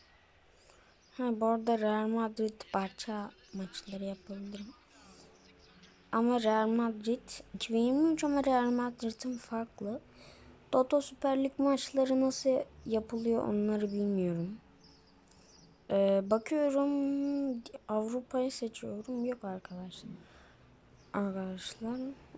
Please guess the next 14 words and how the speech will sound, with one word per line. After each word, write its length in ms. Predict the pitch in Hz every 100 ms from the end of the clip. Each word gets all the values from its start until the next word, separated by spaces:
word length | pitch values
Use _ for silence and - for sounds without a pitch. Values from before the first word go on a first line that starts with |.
| -
hemen 320 | - 240 233 233
şuradan 460 | - 226 220 240 - - -
hop 180 | 269 269
arkaya 540 | 240 220 220 233 220
döndüm. 480 | 214 208 226 262 277 - - - - - - - - -
Bakacağız 480 | 302 302 277 277 277
şimdi. 640 | - - 233 220 226 254 254
Şu 140 | -
maç 300 | 233 220 -
bitsin. 680 | 226 220 233 - - 214 214
Zaten 340 | 214 208 202
altmış 400 | 196 196 202 202
altıncı 560 | 196 190 202 196 190 190
dakika. 1900 | 185 - 190 - - - - - 143 - - - - - - 208 208 233 -